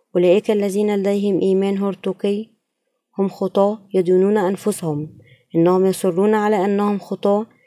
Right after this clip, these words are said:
حتى عندهم يواجهون الموت. إنهم عنيدون للغاية حتى يغيروا سوء فهمهم. يقول الله لهؤلاء الخطاة: "أنتم مهرطقون، أنت خاطئ،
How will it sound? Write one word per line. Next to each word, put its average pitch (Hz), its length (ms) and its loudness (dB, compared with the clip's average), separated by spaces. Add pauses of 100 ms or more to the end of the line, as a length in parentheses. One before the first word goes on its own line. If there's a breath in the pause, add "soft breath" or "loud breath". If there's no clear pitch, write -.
(220 soft breath)
حتى - 360 -4
عندهم 208 420 0
يواجهون 196 580 0
الموت. 185 560 0 (640)
إنهم 196 340 2
عنيدون 196 580 2
للغاية 180 600 0 (260)
حتى - 360 -2
يغيروا 185 460 4
سوء 202 320 0
فهمهم. 190 640 2 (580 loud breath)
يقول 214 320 6
الله 214 360 4
لهؤلاء 202 560 2
الخطاة: 202 500 -2 (360)
"أنتم 208 360 -2
مهرطقون، 185 800 -2 (580)
أنت 196 220 -2
خاطئ، 196 420 -2